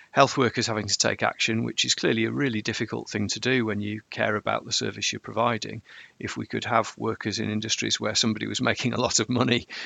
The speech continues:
um, out of that, and then we'd have the employers of those industries piling pressure on the government to settle and make sure that the health workers got a decent pay. So that kind of solidarity action was made unlawful. Um, and then, of course, we've had these ridiculous ballot restrictions where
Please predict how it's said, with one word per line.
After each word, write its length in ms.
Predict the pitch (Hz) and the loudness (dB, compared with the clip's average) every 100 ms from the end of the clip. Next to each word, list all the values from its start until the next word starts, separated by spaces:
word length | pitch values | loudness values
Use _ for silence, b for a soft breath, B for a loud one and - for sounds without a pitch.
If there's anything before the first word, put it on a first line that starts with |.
| B | B
um, 320 | 110 131 110 - | 4 4 4 0
out 280 | 123 117 - | 2 4 2
of 100 | 110 | 4
that, 240 | 127 143 - | 6 6 4
and 160 | 110 | 2
then 140 | 113 127 | 2 2
we'd 140 | 123 | 2
have 140 | 131 - | -2 0
the 80 | 131 | 2
employers 580 | 123 - 160 185 143 | 2 4 6 8 4
of 100 | 117 | 0
those 200 | - 110 | -2 -2
industries 440 | 107 107 - 117 107 | -2 0 -2 -2 -4
piling 380 | - 113 107 113 | 0 0 0 -2
pressure 320 | 110 - - | -2 0 -2
on 120 | 101 | -4
the 80 | 107 | -4
government 440 | 113 - 104 110 B B B B - | -8 -4 -6 -6 B B B B 0
to 280 | - 101 104 | 0 0 0
settle 440 | - 101 - 104 | 2 2 -2 -6
and 140 | 101 | -4
make 220 | 104 107 - | -6 -4 -2
sure 360 | - 101 101 | -2 -2 -6
that 200 | 98 - | -10 -14
the 80 | - | -8
health 200 | 110 104 | -8 -8
workers 300 | 110 - - | -10 -8 -8
got 140 | - - | -8 -10
a 20 | |
decent 320 | 107 - - | -6 -6 -4
pay. 140 | 107 107 | -4 0
So 260 | 127 117 B B B | 2 2 B B B
that 180 | - 196 | 4 4
kind 140 | 202 190 | 4 2
of 80 | |
solidarity 560 | - 185 160 175 180 170 | 4 2 4 4 4 2
action 380 | - - 113 107 | 0 -2 -4 -4
was 180 | 104 110 | -4 -4
made 320 | 107 104 - - _ - | -4 -4 -6 -6 _ -6
unlawful. 640 | 107 101 104 104 - - B B B B - | -4 -2 -4 -6 -10 -12 B B B B 0
Um, 280 | 120 123 - | 2 2 2
and 100 | 147 | 4
then, 80 | 156 | 4
of 80 | - | 4
course, 220 | 143 - | 0 -2
we've 80 | 135 | -2
had 120 | 127 | -2
these 200 | 131 139 | -2 -4
ridiculous 720 | 123 - 165 151 - 113 110 | -6 2 2 2 -2 -2 -2
ballot 340 | - 123 127 - | 2 2 2 -2
restrictions 720 | - - - - - 107 - | 0 0 -2 -4 -4 -2 -4
where 360 | - 101 101 | -2 -4 -4